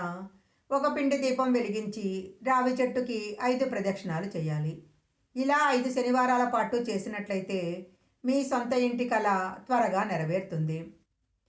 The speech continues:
పిండి దీపంతో పోల్చుకున్నట్లయితే నారికేళ దీపానికి కూడా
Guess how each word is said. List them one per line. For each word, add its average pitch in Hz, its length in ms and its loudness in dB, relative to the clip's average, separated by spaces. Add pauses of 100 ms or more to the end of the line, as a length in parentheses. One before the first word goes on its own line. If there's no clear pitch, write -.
(120)
పిండి 220 260 -2
దీపంతో 285 420 2 (100)
పోల్చుకున్నట్లయితే 226 920 0 (640)
నారికేళ 220 500 2
దీపానికి 247 560 2
కూడా 220 280 2